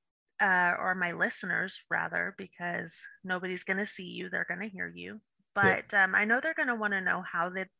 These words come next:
Speaker 1: they can find you and connect with you. So, um, however, I don't, whether it's personal, business, however you wanna be found online, how can they connect with you?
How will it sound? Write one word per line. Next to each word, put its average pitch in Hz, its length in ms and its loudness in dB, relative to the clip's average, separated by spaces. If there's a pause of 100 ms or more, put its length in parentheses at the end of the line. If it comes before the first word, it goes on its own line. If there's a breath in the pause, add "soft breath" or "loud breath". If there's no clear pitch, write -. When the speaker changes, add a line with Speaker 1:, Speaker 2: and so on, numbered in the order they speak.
(220)
Speaker 1:
they 180 120 2
can 175 300 -8
find 170 340 -2
you 247 140 -2
and 196 120 -4
connect 160 420 -2
with 220 180 -4
you. 311 240 -4 (440 loud breath)
So, 226 480 10 (100)
um, 190 520 10 (460)
however, 269 1040 4
I 220 60 4
don't, 226 260 0
whether 196 240 6
it's 185 140 0
personal, 330 520 2
business, 311 440 4
however 277 420 8
you 262 180 2
wanna 220 500 8 (100)
be 220 120 -4
found 185 560 2
online, 180 540 4
how 240 200 6
can 254 160 -4
they 240 100 0
connect 196 340 -4
with - 140 -14
you? - 100 -10